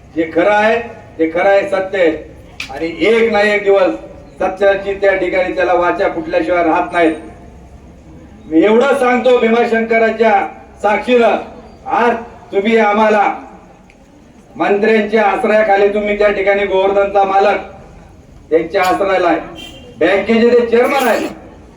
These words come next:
उपाध्यक्ष संजय मिश्रा यांच्या नावाने ते पत्रक आम्ही पेपरला पाहिलं. परंतु आज मी त्यांना या निमित्ताने सांगतो,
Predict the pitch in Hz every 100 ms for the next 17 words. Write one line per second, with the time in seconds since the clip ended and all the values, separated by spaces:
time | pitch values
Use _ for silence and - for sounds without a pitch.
0 | - - - - - - - - - 156
1 | 170 226 226 214 208 220 226 196 - -
2 | - - 185 196 214 208 208 208 208 202
3 | 202 208 196 202 202 202 202 196 202 202
4 | 196 196 180 175 196 190 190 180 175 170
5 | - - - - - - - - 151 -
6 | - - 208 226 220 220 226 220 220 220
7 | 220 214 220 220 202 208 208 208 202 165
8 | -